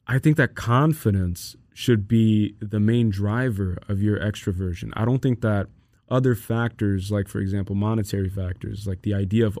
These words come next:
"Oh, I'm gonna start a channel or a podcast because so-and-so makes a lot of money off of it. And because I want to monetize it quickly, I wanna scale it. I wanna start five Instagram pages. One's gonna be about lions and the, and the other's gonna be a motivational page.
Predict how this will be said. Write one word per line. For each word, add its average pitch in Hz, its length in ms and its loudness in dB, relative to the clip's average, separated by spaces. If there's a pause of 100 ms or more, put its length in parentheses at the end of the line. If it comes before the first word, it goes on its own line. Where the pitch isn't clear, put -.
"Oh, 127 260 -2
I'm 113 200 0
gonna 127 180 4
start 120 560 0
a 117 400 4
channel 107 720 -2 (420)
or 110 160 2
a 101 80 4
podcast 104 680 0
because 101 260 0
so-and-so 113 720 2
makes 92 260 -4
a 104 60 -2
lot 101 120 0
of 90 140 -4
money 135 340 4
off 95 240 -2
of 92 120 -4
it. 92 180 -4 (560)
And 101 180 2
because 101 280 2
I 107 100 2
want 113 440 2
to 101 580 0 (100)
monetize 120 560 0
it 101 60 -2
quickly, 101 400 -2
I - 20 0
wanna 101 240 0
scale 131 480 2
it. 104 160 0 (320)
I 107 80 -2
wanna 110 440 4
start 113 500 0
five 123 460 0
Instagram 110 500 2
pages. 98 480 0
One's 113 320 2
gonna 117 120 4
be 113 120 4
about 104 260 2
lions 107 560 2
and 104 160 4
the, 107 220 2
and 104 200 0
the 104 160 2
other's 113 240 2
gonna 110 120 2
be 110 80 4
a - 20 4
motivational 110 640 2
page. 107 400 2